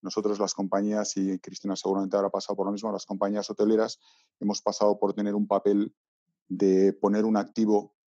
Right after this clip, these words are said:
que son nuestros hoteles, en-, entre otras cosas, hoteles vacíos, al servicio de una necesidad real de la sociedad.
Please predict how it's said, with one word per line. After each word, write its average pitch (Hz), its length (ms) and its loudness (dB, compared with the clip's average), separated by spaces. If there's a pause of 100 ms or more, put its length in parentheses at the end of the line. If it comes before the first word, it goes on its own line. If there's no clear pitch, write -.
que - 80 -14
son 98 160 -8
nuestros 95 300 -4
hoteles, 127 480 0 (300)
en-, 90 280 -8
entre 90 240 -6
otras 98 220 -2
cosas, 101 300 -4
hoteles 95 340 -4
vacíos, 113 480 0 (400)
al 98 100 -2
servicio 151 420 -2
de 104 120 4
una 104 160 0
necesidad 98 480 -2
real 98 320 2
de 98 120 2
la 95 120 0
sociedad. 101 480 0